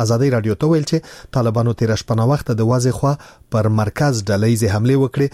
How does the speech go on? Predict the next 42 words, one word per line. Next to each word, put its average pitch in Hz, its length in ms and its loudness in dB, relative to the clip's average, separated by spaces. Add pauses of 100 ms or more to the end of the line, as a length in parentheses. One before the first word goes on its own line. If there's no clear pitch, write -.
(260)
خو 139 160 0
د 139 100 -2
ده 139 140 -4
په 123 100 0
وینا 131 260 0
د 117 100 2
افغان 139 320 -2
ځواکونو 143 360 0 (140)
په 110 160 -2
ځمکنیو 113 540 0 (180)
او - 20 0 (140)
هوایي 101 300 0
حملو 120 280 2
کې 135 120 0 (360)
پنځه 123 320 0
شپېته 110 400 -4
طالبان 104 340 0
وژل 98 300 -2
شوي 143 240 2
او 101 60 -4 (100)
پنځه 101 300 -2
دېرش - 260 -4
نور 117 180 -2
ټپیان 135 360 0
دي. 120 40 -2 (400)
ښاغلی 143 320 2 (160)
آریان 123 300 0
په - 100 0
جګړه 117 280 0
کې 131 80 0 (120)
د - 20 2 (120)
درې 117 120 2 (120)
پولیسو 117 260 0
د 104 180 -2
مړینې 131 300 2
او 101 140 -2
د 98 140 -4
شپږو 120 420 0
نورو 143 300 2
د - 0 - (120)
ټپي 101 320 -6
کېدو 113 220 0